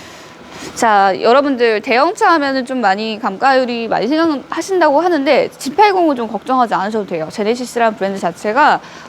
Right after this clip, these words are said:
어, 감가율이 생각보다 그렇게 크지 않은 인기 많은 모델이고요. 자, 뒤쪽도 하이, 어, 하이그로시한 느낌 블랙 베젤이 들어가 있어서 좀 더 뭔가 테일램프가 좀 더 이 블랙 컬러가 너무 잘 어울리고 있고요. 지팔공 삼점삼 모델입니다.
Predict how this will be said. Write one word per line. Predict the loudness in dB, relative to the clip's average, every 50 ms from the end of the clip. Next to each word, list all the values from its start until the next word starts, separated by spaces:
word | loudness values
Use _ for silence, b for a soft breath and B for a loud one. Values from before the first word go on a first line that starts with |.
| B -6
어, | -4 -2 -2 0 -2 -2 -4 -8 -14 -20 B B B B B -18
감가율이 | -6 -2 -2 0 0 0 2 2 2 2 2 0 -2
생각보다 | -4 -4 -4 -4 -4 -4 -2 2 2 2 2
그렇게 | 0 -2 -6 -6 -8 -10
크지 | -6 -4 -2 0 2
않은 | 2 2 0 -2 -2 -4 -4 -4 -4
인기 | -4 -4 -2 -2 -2
많은 | -2 -2 -2 -2 -2 -2 -2
모델이고요. | -2 -2 -2 -2 -2 -4 -6 -4 -2 -2 -2 -2 -6 B B B B B B
자, | -2 -2 -2
뒤쪽도 | 0 -2 -4 -2 0 -2 -2 0 0 2 2 2 2
하이, | 2 2 4 4 4 2 0 -4 -4
어, | 0 0 2 2 2 2 0
하이그로시한 | 2 0 0 2 2 0 0 0 0 -2 0 0 -2
느낌 | -4 -6 -8 -6 -4 -2 -2 0 0 0 0 -2 -2 -2 -2 -4 -6 -8 B B B B B B -2
블랙 | 2 2 2 2 2 2
베젤이 | 2 2 4 2 0 0
들어가 | 0 0 0 0 2 2 0
있어서 | 0 -2 -4 -4 -4 -2 0 0 2 2 0
좀 | -2 -4 -4 -2
더 | 0 0 0
뭔가 | -2 -2 -4 -4
테일램프가 | -2 -2 -2 0 0 0 0 0 -2 -4 0 2 2 2 2
좀 | 2 0 -2
더 | -2 -2 -2
이 | -4 -8
블랙 | -6 -2 0 0 0 2 2
컬러가 | 2 2 4 4
너무 | 4 4 4 4 4
잘 | 2 2 2
어울리고 | 0 0 0 -2 -2 -4 -6
있고요. | -8 -4 -2 0 2 2 0
지팔공 | -2 -6 -10 -6 -4 -4 -4 -4 -4
삼점삼 | -4 -4 -4 -4 -2 -2 -2 -2 -2
모델입니다. | -2 -4 -2 -2 -2 -2 -4 -6 -4 -2 -2 -2